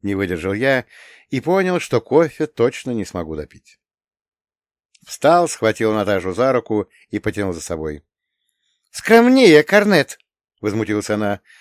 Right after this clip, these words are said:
но все же пошла за мной к ближайшему выходу с террасы. "А, граф Гилфорд с супругой!" — рассмеялся Бабский, встретив нас на лестнице. "Это куда вы собрались?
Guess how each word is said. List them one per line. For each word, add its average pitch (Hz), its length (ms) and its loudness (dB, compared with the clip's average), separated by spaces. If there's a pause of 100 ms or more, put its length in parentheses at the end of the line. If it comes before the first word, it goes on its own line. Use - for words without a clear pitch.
(200)
но 160 100 -4
все 175 220 -4
же 139 120 -4
пошла 92 460 -2
за 82 160 -6
мной 123 240 -4
к 98 60 -18
ближайшему 90 600 -4
выходу 85 300 -10
с - 60 -16
террасы. - 500 -18 (840)
"А, 180 560 8
граф 170 520 6
Гилфорд 160 680 2
с - 80 -18
супругой!" — 139 880 2 (380)
рассмеялся 101 600 -4
Бабский, 123 440 -6
встретив 90 460 -6
нас 85 200 -10
на 87 80 -10
лестнице. 90 520 -12 (400)
"Это 233 320 8
куда 208 260 10
вы 143 80 6
собрались? 156 500 2